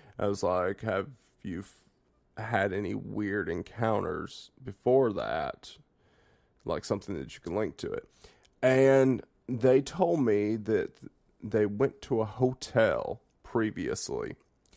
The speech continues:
and they, the partner woke up in the middle of the night, both, you know, having kind of, like, night terrors. Uh, the partner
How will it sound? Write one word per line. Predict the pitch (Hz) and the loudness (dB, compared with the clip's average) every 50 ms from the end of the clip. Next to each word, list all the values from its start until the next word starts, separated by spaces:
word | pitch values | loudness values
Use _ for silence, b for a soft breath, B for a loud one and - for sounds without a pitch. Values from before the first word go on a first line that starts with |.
| b b b b b b b b b b _ _ _ _ _ _ - | b b b b b b b b b b _ _ _ _ _ _ 0
and | 117 117 113 117 113 117 113 110 110 107 107 - - _ _ - | 2 4 4 4 4 4 4 4 2 0 -2 -6 -12 _ _ -2
they, | 107 101 101 104 104 98 98 - _ | -2 0 0 -2 -4 -8 -10 -12 _
the | - 113 107 98 95 - - | -8 -8 -8 -8 -12 -16 0
partner | - 123 117 - - 104 98 | 0 2 2 2 0 -2 -2
woke | 98 101 104 107 - - | 0 0 -2 -2 0 0
up | 110 107 - | -2 0 -2
in | - 98 | -4 -4
the | 95 | -4
middle | 95 95 98 98 101 101 98 | -4 -2 0 0 2 2 2
of | 95 - - | 0 -2 -4
the | - 73 | -6 -4
night, | 71 69 69 69 62 62 62 - _ _ - - - _ _ _ _ _ _ _ _ _ _ b b b b b b b b _ | -2 -4 -4 -4 -4 -6 -8 -10 _ _ -20 -20 -20 _ _ _ _ _ _ _ _ _ _ b b b b b b b b _
both, | - 92 98 98 92 98 - - - 127 - | -6 -2 0 0 0 0 -2 -10 -20 -18 -12
you | - 90 - - 73 | -12 -10 -10 -8 -8
know, | 71 71 71 - - _ _ _ | -6 -6 -8 -8 -10 _ _ _
having | - - 80 82 87 82 - | -8 -6 -6 -4 -4 -6 -8
kind | - - - - 76 | -10 -8 -8 -8 -8
of, | - - | -6 -8
like, | - 62 - - | -8 -8 -8 -8
night | - 82 78 - - _ | -6 -6 -6 -6 -8 _
terrors. | - - 90 87 87 85 85 82 80 - - | -4 -4 -2 -2 -2 -2 -4 -6 -6 -6 -4
Uh, | - - 80 90 82 | -2 -2 0 -2 -2
the | - - | -4 -8
partner | - - - 87 82 - - - 78 78 78 - | -6 -2 -2 -2 -2 -2 -4 -6 -4 -4 -4 -6